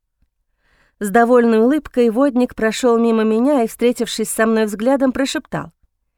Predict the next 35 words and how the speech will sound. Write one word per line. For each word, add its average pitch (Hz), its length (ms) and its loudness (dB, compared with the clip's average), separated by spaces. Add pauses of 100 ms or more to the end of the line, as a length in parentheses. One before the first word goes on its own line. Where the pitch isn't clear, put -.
(120)
"Я 208 180 -10
в - 120 -12
тебя 214 280 -2
верю, 226 380 -2
Эрика 262 420 0
Корра! 175 500 -4 (400)
Удачи!" 180 720 -4 (960)
Я 214 280 2
улыбнулась 220 580 2
ему 220 260 0
в 208 60 0
ответ, 240 440 -4 (320)
что - 260 -2
не 302 140 2
осталось 196 460 -2
незамеченным 254 720 0
для 254 180 0
Альсара. 185 460 -6 (840)
Не 262 140 4
обращая 277 540 2
внимания 285 520 6
на 254 140 4
то, 285 180 0
как 262 200 -2
коренастый 254 580 2
брюнет 247 380 0
отчаянно 240 540 0
машет 233 360 -2
руками, 247 380 0
пытаясь 208 440 -2
сохранить 208 500 -2
равновесие 214 640 -2
на 208 120 -2
тонкой 202 360 -2
перекладине, 202 720 -6